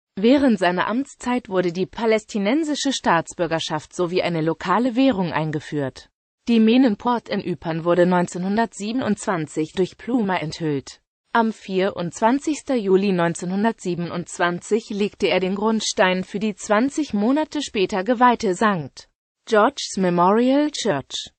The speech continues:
Am dritten Juni neunzehnhundertneunundzwanzig wurde ihm der erbliche Adelstitel Viscount Plumer verliehen.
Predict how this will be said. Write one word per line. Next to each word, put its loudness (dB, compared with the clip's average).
Am 4
dritten -2
Juni 0
neunzehnhundertneunundzwanzig -2
wurde 2
ihm -2
der 0
erbliche -4
Adelstitel -2
Viscount -4
Plumer 0
verliehen. -6